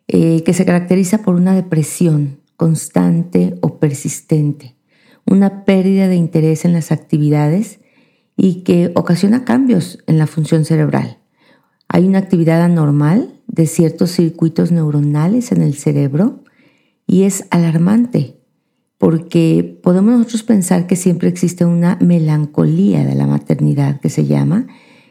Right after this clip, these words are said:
que está presente siempre, son los blues en inglés, que ocurre durante la primera semana después del parto.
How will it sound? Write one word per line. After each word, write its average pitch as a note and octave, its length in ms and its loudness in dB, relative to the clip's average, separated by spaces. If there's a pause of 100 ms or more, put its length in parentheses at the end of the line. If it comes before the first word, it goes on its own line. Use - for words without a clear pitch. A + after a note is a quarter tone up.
(120)
que - 80 0
está G3+ 260 -2
presente G3 720 0
siempre, F3 500 0
son F#3 240 0
los F3+ 180 0
blues A3 560 0
en D#3 140 0
inglés, D#3 500 -2 (460)
que G3+ 100 2
ocurre G#3+ 320 2
durante G3+ 320 0
la F3+ 140 0
primera F3+ 300 2
semana F3 520 2
después D#3+ 380 -2
del D#3+ 160 0
parto. - 460 -4